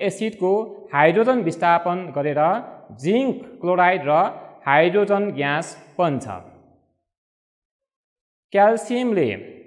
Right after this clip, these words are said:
सल्फ्युरिक अम्लको हाइड्रोजनलाई विस्थापन गरेर क्याल्सियम सल्फेट र हाइड्रोजन बनाउँछ। सोडियम क्लोराइड र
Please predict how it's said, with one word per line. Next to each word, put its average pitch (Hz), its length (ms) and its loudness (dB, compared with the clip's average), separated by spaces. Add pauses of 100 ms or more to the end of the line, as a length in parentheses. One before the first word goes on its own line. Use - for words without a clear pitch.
(440)
सल्फ्युरिक 220 680 -4
अम्लको 180 460 -2 (680)
हाइड्रोजनलाई 202 720 4
विस्थापन 175 440 0 (120)
गरेर 143 220 0 (680)
क्याल्सियम 202 460 0
सल्फेट 208 460 0 (240)
र 139 40 0 (580)
हाइड्रोजन 156 520 2 (420)
बनाउँछ। 135 380 -2 (1500)
सोडियम 240 440 0 (120)
क्लोराइड 196 420 4 (120)
र - 20 4